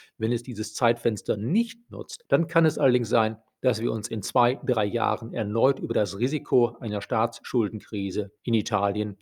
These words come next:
als hypothetisches Risiko unterhalten müssen.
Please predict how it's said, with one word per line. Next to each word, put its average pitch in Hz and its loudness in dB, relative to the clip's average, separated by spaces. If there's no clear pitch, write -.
als - -6
hypothetisches 143 2
Risiko 101 -4
unterhalten 113 -4
müssen. - -20